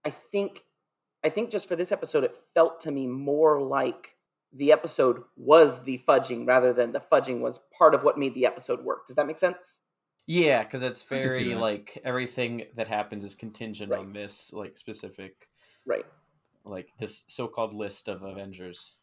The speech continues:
Speaker 1: Yes.
Speaker 3: Mm-hmm.
Speaker 1: Yeah, right, right, right. It is the
Speaker 2: Yeah.
Speaker 1: episode. Rather than the, you know, a little bit of fudging to get T'Challa to this point, and then we see what happens. This episode is more about,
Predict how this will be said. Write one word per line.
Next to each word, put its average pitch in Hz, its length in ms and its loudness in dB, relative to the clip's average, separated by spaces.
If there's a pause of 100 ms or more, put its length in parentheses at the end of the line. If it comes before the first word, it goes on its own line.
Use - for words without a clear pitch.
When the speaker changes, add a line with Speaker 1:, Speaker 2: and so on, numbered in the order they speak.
Speaker 1:
Yes. 127 220 -2
Speaker 3:
Mm-hmm. 107 220 -2 (560)
Speaker 1:
Yeah, 247 140 10
right, 170 120 8
right, 196 300 4 (140)
right. - 160 -16
It 160 120 6
is 151 200 4
the 143 80 -4
Speaker 2:
Yeah. 143 100 8
Speaker 1:
episode. - 300 -6 (240)
Rather 208 240 8
than 165 240 0
the, 151 180 6
you 147 140 -2
know, 131 120 4
a 143 60 4
little 175 160 2
bit 180 100 2
of 165 120 0
fudging 156 300 4
to 147 60 -12
get 156 240 2
T'Challa 156 480 2
to 139 100 -6
this 139 180 -2
point, 139 320 -4
and 139 120 -4
then 156 140 8
we 151 80 -4
see 147 180 -10
what 127 120 0
happens. - 460 -2 (360)
This 190 140 0
episode 160 360 2
is 131 120 -6
more 135 500 0 (260)
about, 127 460 6